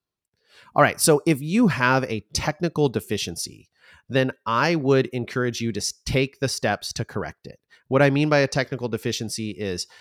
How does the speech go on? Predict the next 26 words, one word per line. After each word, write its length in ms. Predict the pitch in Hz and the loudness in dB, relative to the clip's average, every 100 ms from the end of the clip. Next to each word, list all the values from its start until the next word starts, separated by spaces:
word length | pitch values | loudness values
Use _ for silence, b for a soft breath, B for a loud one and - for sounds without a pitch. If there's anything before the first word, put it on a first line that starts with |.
| B - | B -4
maybe 240 | 131 151 | -2 0
you 140 | 160 147 | 0 2
don't 240 | 135 123 | 2 2
feel 200 | - 127 | 0 0
like 160 | 117 120 | 0 -2
you 80 | |
have 100 | 107 | -4
the 60 | 101 | -4
best 200 | 95 - | -6 -6
choreography, 640 | 110 101 95 95 87 80 85 | -4 -2 -2 -4 -8 -12 -8
or 80 | |
maybe 240 | 104 127 151 | -2 -2 0
you 100 | 160 | 0
don't 200 | 139 120 | 0 -2
feel 280 | - 123 117 | -2 0 2
like 220 | 107 - | 0 -2
you 140 | 113 | 0
are 100 | 110 | 0
the 80 | 101 | 0
greatest 420 | 92 101 98 - | -2 -2 -2 -6
stunters 440 | 95 90 85 82 104 | -8 -8 -10 -10 -8
or 80 | |
the 60 | 104 | -8
greatest 360 | 101 104 101 - | -6 -6 -6 -8
tumblers, 520 | 104 90 80 76 - B B B | -10 -8 -8 -10 -12 B B B
um, 420 | 110 104 98 95 | -2 0 0 -4